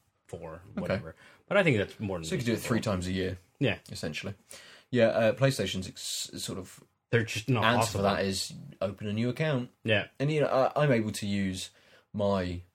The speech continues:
Speaker 2: uh, my Nova underscore forty-seven account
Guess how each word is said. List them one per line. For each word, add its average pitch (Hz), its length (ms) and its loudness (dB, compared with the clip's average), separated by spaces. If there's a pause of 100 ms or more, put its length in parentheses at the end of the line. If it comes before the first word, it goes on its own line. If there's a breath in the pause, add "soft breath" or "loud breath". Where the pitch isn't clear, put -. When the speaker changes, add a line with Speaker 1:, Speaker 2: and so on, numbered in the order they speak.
(500)
Speaker 2:
uh, 95 180 2
my 98 160 0
Nova 98 480 2 (300)
underscore 98 320 -6
forty-seven 117 440 2
account 95 500 -8